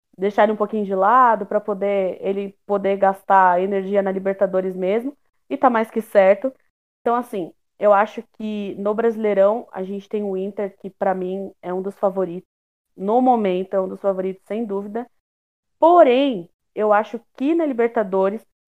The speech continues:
um time que pode, por causa do grupo, principalmente dessa fase de grupos, por causa do grupo, passa fácil. E por causa do time, mesmo com o Cuca voltando agora, é o Santos. Eu acho que o Santos pode mostrar um futebol bom,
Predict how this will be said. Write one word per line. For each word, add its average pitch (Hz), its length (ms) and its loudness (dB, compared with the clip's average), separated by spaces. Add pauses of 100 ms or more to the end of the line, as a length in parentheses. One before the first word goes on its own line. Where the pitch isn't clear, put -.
(120)
um 220 140 -4
time 240 320 -6
que 240 140 -10
pode, 202 360 4
por 254 180 0
causa 240 280 2
do 254 180 4
grupo, 214 320 -6
principalmente 214 420 -8
dessa 202 240 -2
fase 190 260 -2
de 185 100 -12
grupos, 185 360 -8 (400)
por 220 120 -8
causa 226 240 4
do 233 140 2
grupo, 220 480 -6
passa 247 320 0
fácil. 190 580 0 (540)
E 196 600 -6
por 226 140 -8
causa 226 220 2
do 226 140 -4
time, 226 460 -6
mesmo 247 440 -2
com 202 400 -2
o 214 180 -2
Cuca 226 380 -2
voltando 202 360 0
agora, 196 440 6
é 220 100 4
o 277 80 2
Santos. 170 400 -6 (680)
Eu 190 120 4
acho 202 200 2
que - 80 -10
o 233 40 -2
Santos 226 320 -2
pode 220 540 4
mostrar 220 500 0
um 262 80 0
futebol 226 560 4
bom, 202 600 2